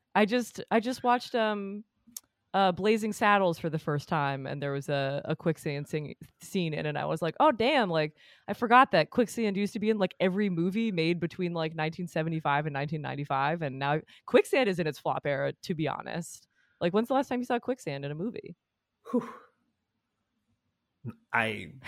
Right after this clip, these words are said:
Speaker 2: don't know. I think I'm, it's probably animation, right?
Speaker 1: Yeah. Or, like, you know, I mean, Dune could have had it, but they just had a, a big worm acting as the, the quicksand agent. But anyway, uh, quicksand,
Speaker 2: Yeah,
Speaker 1: you're not
Speaker 2: wow,
Speaker 1: supposed
Speaker 2: when
Speaker 1: to
Speaker 2: you put it that
Speaker 1: struggle.
Speaker 2: way, Dune and Star Wars both have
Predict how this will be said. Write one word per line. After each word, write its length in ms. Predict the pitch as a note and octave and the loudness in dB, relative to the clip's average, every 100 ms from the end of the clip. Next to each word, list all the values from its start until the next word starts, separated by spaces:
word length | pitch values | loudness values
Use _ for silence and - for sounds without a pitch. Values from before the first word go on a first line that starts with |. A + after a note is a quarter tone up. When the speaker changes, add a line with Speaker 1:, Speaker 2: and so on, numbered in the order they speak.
| - - | -16 -12
Speaker 2:
don't 300 | - A2+ F#2+ | -10 -10 -8
know. 360 | G#2 - - - | -4 -4 -4 -12
I 40 | B2 | -8
think 100 | C3 | -2
I'm, 260 | B2+ B2+ - C#3+ | -2 -2 -6 -8
it's 100 | C3+ | -8
probably 380 | - A#2 B2+ | -2 0 -2
animation, 500 | A2+ G#2 G#2 B2+ A#2 | -4 -8 -10 -10 -12
right? 240 | - G#2+ A2 _ _ _ _ - | -12 -10 -12 _ _ _ _ -10
Speaker 1:
Yeah. 320 | E3 G3 C#3+ - D#3+ _ _ - | -2 0 0 -2 -12 _ _ 0
Or, 140 | F#3 | 2
like, 300 | F3+ E3+ D#3+ | 6 4 2
you 100 | F3+ | -4
know, 240 | D3+ C3+ C3+ | -6 -4 -4
I 60 | D#3 | -4
mean, 320 | D3+ D3 D#3 _ _ - | -2 -4 -8 _ _ -4
Dune 300 | F#3+ A3 G#3+ | 0 2 2
could 140 | F3 | 0
have 100 | C3+ | 0
had 240 | D#3+ C#3 | 0 0
it, 140 | C#3+ C#3+ | 0 -2
but 260 | D3 C3+ - | -4 -4 -4
they 120 | D#3 | -4
just 160 | C#3 C#3+ | -4 -4
had 140 | D#3 | -4
a, 200 | C3 B2+ | -4 -4
a 100 | - | -6
big 220 | C#3 D3 C#3+ C3+ | -4 -4 -6 -10
worm 440 | D3+ D#3 D3+ C#3+ | -8 -6 -4 -6
acting 400 | C3+ D3 - C3+ | -6 -8 -8 -10
as 120 | C3+ | -10
the, 400 | C3+ C3+ C3+ C3+ C3 | -8 -8 -8 -10 -10
the 100 | C#3 | -8
quicksand 440 | - C#3+ - B2+ | -6 -8 -8 -6
agent. 340 | D3+ C#3+ B2 - - | -6 -8 -10 -16 -10
But 80 | - | 0
anyway, 360 | C4 A#3 D#3+ D3+ - | 4 4 4 2 4
uh, 240 | F#3 E3 - | 6 6 0
quicksand, 480 | - E4+ - A#3 E3+ | -2 -2 2 4 4
Speaker 2:
Yeah, 40 | |
Speaker 1:
you're 100 | A3 | 4
not 120 | A#3 | 6
Speaker 2:
wow, 120 | A#3 A3+ | 10 10
Speaker 1:
supposed 120 | - | 10
Speaker 2:
when 80 | E3+ | 6
Speaker 1:
to 60 | |
Speaker 2:
you 60 | F#3 | 8
put 100 | C#4+ | 8
it 40 | |
that 60 | F3 | 8
Speaker 1:
struggle. 220 | E3 D#3+ | 10 8
Speaker 2:
way, 180 | C#3 G#2 | 6 4
Dune 380 | G2+ G#2 D3 A#3 | 0 0 2 4
and 100 | D3 | 2
Star 380 | A#2 C3+ E3 F#3+ | 0 4 6 6
Wars 220 | G2+ F#2+ G2 | 4 -2 -4
both 220 | A2+ A#2+ | -4 -2
have 160 | A#2 | -4